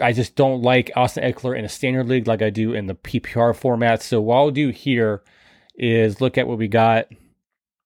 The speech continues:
at wide receiver. I mean, I could go Travis Kelce if I really wanted to do that, to get one of the top wide or top tight ends off the board.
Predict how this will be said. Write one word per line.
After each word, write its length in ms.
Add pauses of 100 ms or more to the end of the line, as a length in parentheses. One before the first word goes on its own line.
(640)
at 160
wide 140
receiver. 640
I 60
mean, 140
I 60
could 160
go 120
Travis 380
Kelce 600 (480)
if 100
I 60
really 240
wanted 340
to 60
do 180
that, 280
to 60
get 240
one 400
of 80
the 60
top 240
wide 300
or 160
top 220
tight 240
ends 180
off 200
the 100
board. 400